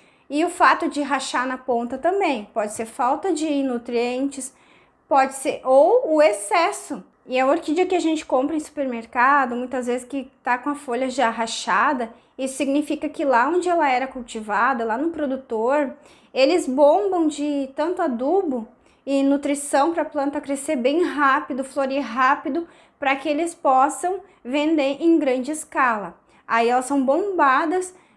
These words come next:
é, de adubo, então acontece isso. Ah, rachar a, as folhas das orquídeas pode significar tanto o excesso de adubação quanto a falta dos nutrientes, né? Quanto a falta do, do adubo.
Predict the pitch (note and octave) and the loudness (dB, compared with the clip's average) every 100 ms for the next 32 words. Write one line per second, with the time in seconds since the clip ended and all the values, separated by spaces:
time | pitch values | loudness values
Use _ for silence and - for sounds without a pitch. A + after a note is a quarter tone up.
0 | - C4 B3 B3 D4 D#4 B3+ D4 D#4+ D#4 | -8 -2 -2 0 0 0 0 -2 0 0
1 | D4 D4 C#4+ B3 C#4+ D4 D4 B3+ C4+ F#4 | 0 0 -2 -4 -2 -2 0 -2 -2 0
2 | E4 - - - _ - B3+ A#3 A#3+ C4 | 0 0 -10 -18 _ -4 0 0 2 0
3 | C4 D4+ C#4 F#4 F4+ C#4+ B3+ A#3+ A#3 B3+ | 2 4 4 4 0 0 -2 -4 -6 -8
4 | - C4+ B3+ C4+ A#3+ A#3 A3 - B3 D4+ | -8 -6 -4 -2 -4 -4 -8 -8 -2 -2
5 | C4 B3+ _ _ - B3 A#3+ C4 B3 A#3+ | -2 -6 _ _ -2 0 0 -2 -8 -8
6 | - A3+ G3+ G#3 A#3+ C4+ D4+ F#4 - _ | -2 0 0 -2 -4 -4 -4 -6 -8 _
7 | _ B3+ A#3+ - C#4 C4 - G4+ E4+ C#4 | _ -4 -4 -2 2 2 2 -2 0 -2
8 | B3+ B3 - B3+ E4+ - _ _ _ - | -4 -6 -4 -4 -4 -10 _ _ _ 0
9 | D4 D#4 E4 F#4 A#4 - D#4 G#4+ - - | 2 4 2 -2 -6 -8 -8 -6 -8 -2
10 | D#4 D4+ F4 E4+ C#4+ A#3 A3+ A#3+ A3+ A#3 | 2 4 2 -2 -6 -6 -6 -6 -6 -6
11 | G#3 G#3 G3+ G#3+ F#3 - _ - A#3 C#4+ | -6 -8 -14 -14 -14 -16 _ -14 -10 -10
12 | D4 C#4 B3 B3+ B3+ C4+ C4 D#4+ G4+ F4 | -4 -2 -2 -4 -6 -4 0 0 2 0
13 | A#3 G3 | 0 -6